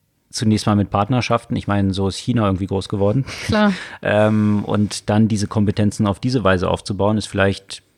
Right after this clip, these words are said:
Speaker 1: nicht der schlechteste Move.
Speaker 2: Aber auf der anderen Seite finde ich es durchaus respektabel, halt mal wirklich was Neues zu wagen. Und auch wenn man sagt, okay, wir s-, ist uns jetzt nicht ganz gelungen, äh,
Speaker 1: Hm.
Speaker 2: wir probieren halt weiter in diesen Markt halt reinzukommen, äh,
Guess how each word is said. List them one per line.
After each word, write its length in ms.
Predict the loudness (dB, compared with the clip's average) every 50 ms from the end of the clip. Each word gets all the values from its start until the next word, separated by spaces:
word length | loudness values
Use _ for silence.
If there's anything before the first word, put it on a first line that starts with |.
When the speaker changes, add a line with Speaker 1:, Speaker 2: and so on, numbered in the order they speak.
| _ 0
Speaker 1:
nicht 200 | 0 0 2 2
der 80 | -2 0
schlechteste 420 | 0 -2 -2 -2 -4 -6 -4 -2
Move. 220 | 0 0 0 -2 -4 -8 _ _ _ -20 -10 -4
Speaker 2:
Aber 240 | -2 0 0 2
auf 80 | 0 0
der 120 | 0 0 0
anderen 300 | 0 0 0 2 2 2
Seite 240 | 2 0 -2 -2 -4
finde 260 | -4 -2 -2 -2 -2
ich 160 | -4 -8 -10
es 320 | -10 -12 -10 -12 -12 -14 _ _ _ -20 -20 -18 -18 -18 -20 -16
durchaus 380 | -10 -8 -6 -4 -4 -4 -2 -2
respektabel, 640 | -4 -4 -4 -6 -6 -2 0 0 0 2 2 2 2
halt 160 | 2 2 2
mal 180 | 2 2 2 0
wirklich 300 | -2 -4 -6 -8 -6 -6
was 180 | -6 -2 -2
Neues 280 | -2 0 0 -2 -4 -6
zu 160 | -6 -6 -2
wagen. 400 | 0 0 0 2 2 2 2 2 2
Und 140 | 0 0 0
auch 220 | 0 -2 -2 -2
wenn 120 | 0 0
man 180 | 0 2 0 0
sagt, 260 | 0 0 -2 -2 -4 -8
okay, 220 | -8 -8 -8 -6 -4
wir 100 | -4 -4
s-, 200 | -6 -8 -10 -16 _ _ _ _ _ _ _ -20 -20 -20 -20 -20 _
ist 140 | -12 -8 -4 -2
uns 140 | -2 -2
jetzt 140 | 0 0 0
nicht 140 | 0 0 0
ganz 220 | 0 -2 -2 -4 -6 -6
gelungen, 480 | -4 -2 2 2 4 4 2 0 -2 -4
äh, 300 | -2 -2 0 0 -2 -4 -6 -4
Speaker 1:
Hm. 160 | -2 -2 0
Speaker 2:
wir 100 | 0 -2
probieren 400 | 0 0 0 2 2 2 2 2
halt 140 | 2 0 0
weiter 360 | 0 -2 -2 0 0 0 0
in 180 | 2 2 2 2
diesen 340 | 2 2 2 2 0 0 0
Markt 360 | 0 0 0 -2 -4 -2 -4
halt 160 | -4 -2 -2
reinzukommen, 720 | -2 0 0 0 -2 -2 -4 -2 0 2 2 4 2 2 0 -2
äh, 320 | -2 -2 0 0 0 -2